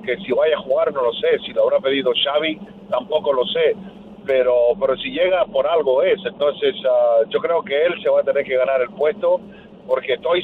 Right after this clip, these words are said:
segurísimo, estoy segurísimo que Xavi no lo pidió, aunque no lo sepa a fondo, pero por la forma de pensar y, y por la forma de que se viene manejando en los últimos meses.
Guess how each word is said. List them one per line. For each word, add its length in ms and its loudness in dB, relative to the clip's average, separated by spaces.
segurísimo, 800 0
estoy 320 0
segurísimo 840 0
que 140 0
Xavi 320 -2
no 100 0
lo 120 0
pidió, 260 0
aunque 500 0
no 100 2
lo 120 0
sepa 220 -2
a 40 -6
fondo, 300 -2
pero 300 2
por 140 0
la 100 2
forma 260 -2
de 80 -2
pensar 460 -2
y, 220 -4
y 120 -10
por 200 -2
la 120 0
forma 420 0
de 120 -2
que 120 0
se 140 -2
viene 200 -2
manejando 880 2
en 120 0
los 180 -2
últimos 360 0
meses. 380 0